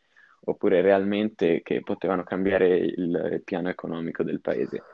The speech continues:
Quindi credo che questa tua <laughs> visione neoliberista di governi come poteva essere quello Renzi sia sbagliata. E un'altra cosa che volevo aggiungere sul Movimento Cinque Stelle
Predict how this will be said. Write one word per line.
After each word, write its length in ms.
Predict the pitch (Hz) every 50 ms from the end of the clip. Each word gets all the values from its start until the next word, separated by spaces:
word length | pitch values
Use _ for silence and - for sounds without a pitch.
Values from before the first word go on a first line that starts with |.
| - - - - _ _ _ _ _ _ _ _ _ _
Quindi 380 | - 92 92 98 92 92 -
credo 300 | - - 98 98 82 92
che 140 | 90 - 92
questa 320 | - - 98 - - 104
tua 120 | - - 101
<laughs> 80 | 104
visione 720 | 110 104 - 117 - - 113 95 92 92 101 101 - - - -
neoliberista 800 | 95 95 107 117 110 87 85 95 95 95 107 104 - - 87 87
di 160 | - - 87
governi 340 | - 87 87 87 90 82 -
come 180 | - - 82
poteva 240 | - - - 85 87
essere 240 | 90 - - 87 82
quello 240 | - - - - 92
Renzi 320 | 90 87 85 - - 82
sia 320 | - - - - 80 80 - - - _ _ _ _ _ _ _ _ _ _ _ - -
sbagliata. 800 | - - - - - - - - - - - - - - - - _ _ - - - - - - - - - - _ _ _ _ _ _ _ _
E 460 | - - - 104 107 104 92 92 98 82
un'altra 340 | - 95 98 104 123 - -
cosa 160 | - 127 113
che 80 | 113 -
volevo 220 | 110 104 110 113
aggiungere 500 | 117 120 120 113 117 120 127 117 87 71
sul 180 | - - - 90
Movimento 380 | 95 92 90 104 104 101 - 101
Cinque 220 | - 107 - 120
Stelle 480 | - - 92 92 95 92 80 - -